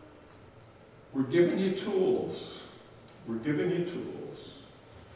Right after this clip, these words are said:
Uh, read the Scripture, but more importantly,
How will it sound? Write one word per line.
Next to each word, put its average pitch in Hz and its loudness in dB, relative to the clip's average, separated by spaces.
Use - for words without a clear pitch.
Uh, 117 0
read 131 6
the - 2
Scripture, 120 2
but 123 0
more 113 4
importantly, 110 2